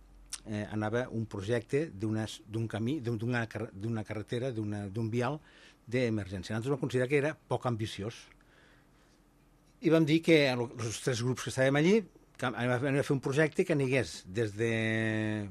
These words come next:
des de les escoles noves o del, de caserna fins a l'Àlia, que anigués per la costa. Per què? Perquè consideraven que era un vial més, més segur, perquè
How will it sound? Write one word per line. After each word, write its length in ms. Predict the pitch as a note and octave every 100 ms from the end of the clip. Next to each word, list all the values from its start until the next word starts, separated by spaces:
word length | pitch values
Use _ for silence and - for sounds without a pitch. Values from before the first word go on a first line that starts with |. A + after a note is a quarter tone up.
| F2+ _ E2
des 240 | G#2+ G#2
de 80 | G#2+
les 120 | G#2+
escoles 460 | G#2+ B2 A#2+ A2 G2+
noves 500 | B2+ C#3 F3 A3 - G#2+
o 240 | G2+ F#2+
del, 220 | G2 F#2+ F#2 F2
de 60 | F2+
caserna 540 | A2 C#3 D#3+ F#3+ B3+ C#4 -
fins 400 | - C#3+ F3+ F#3 -
a 100 | A2+
l'Àlia, 320 | G#2 G#2+ F3 - _ - - -
que 80 | B2
anigués 280 | A#2 A#2+ -
per 100 | D3+
la 80 | A2+
costa. 320 | G#2 F#2 G2 F2+ _ - _ - _ _ _
Per 80 | B2+ A2
què? 140 | D#3 -
Perquè 160 | G2
consideraven 400 | A2 A#2 A#2 B2+
que 80 | C3
era 80 | A#2+
un 80 | A2
vial 300 | A2+ G2 - - - - _ _ _ -
més, 300 | F#2 F2 -
més 140 | G2 -
segur, 300 | B2+ F#3+ B3+ - - _ _ - - - - - _ -
perquè 320 | A2 - A2